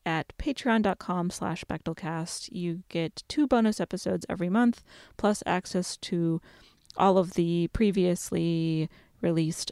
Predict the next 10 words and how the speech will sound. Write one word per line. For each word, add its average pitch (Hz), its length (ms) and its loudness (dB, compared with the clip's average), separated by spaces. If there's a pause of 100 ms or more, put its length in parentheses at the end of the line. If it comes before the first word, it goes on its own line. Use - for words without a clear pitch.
bonus 170 320 2
episodes, 170 560 0
of 302 140 2
which 254 340 6
there 330 240 4
are 262 320 4
over 185 320 0
one 214 640 2
hundred. - 840 -4
So 147 640 -6